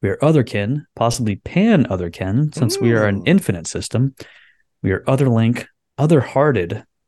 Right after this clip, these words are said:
Speaker 1: indelic, and more we're not <laughs> thinking of right now. We are also trans-neo-famesque, intersex, abro,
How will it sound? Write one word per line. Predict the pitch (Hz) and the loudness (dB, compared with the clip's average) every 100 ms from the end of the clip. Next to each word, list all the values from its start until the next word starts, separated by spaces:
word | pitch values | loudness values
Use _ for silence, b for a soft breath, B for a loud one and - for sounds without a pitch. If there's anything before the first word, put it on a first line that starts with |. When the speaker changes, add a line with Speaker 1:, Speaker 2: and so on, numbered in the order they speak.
| _ _ _ _ _ _ 139 | _ _ _ _ _ _ 0
Speaker 1:
indelic, | 180 165 98 80 - - _ _ - | 4 4 2 -4 -10 -18 _ _ -2
and | 185 131 110 - - | 2 4 2 -2 -4
more | 117 151 143 | 2 4 4
we're | 113 | 2
not | 107 123 | 0 -2
<laughs> | |
thinking | 151 135 127 | 0 0 0
of | 95 90 | -2 -10
right | 87 85 | -14 -14
now. | 82 - _ _ _ _ b b b b b _ _ _ _ _ _ | -16 -20 _ _ _ _ b b b b b _ _ _ _ _ _
We | 135 | 2
are | 139 | 4
also | 165 - 143 127 - - | 2 4 4 4 2 -4
trans-neo-famesque, | - - - - 147 180 240 233 165 170 185 180 160 - - 160 160 131 175 95 98 - - - _ - - _ | -8 -8 -8 -4 2 4 6 6 6 4 4 4 2 -2 -2 0 2 2 0 0 -4 -6 -10 -14 _ -20 -20 _
intersex, | 175 190 156 117 - 98 95 - - - - | 0 2 2 -2 -2 -2 -2 -6 -12 -10 0
abro, | 156 170 113 95 90 98 104 | 4 4 4 2 2 -2 -8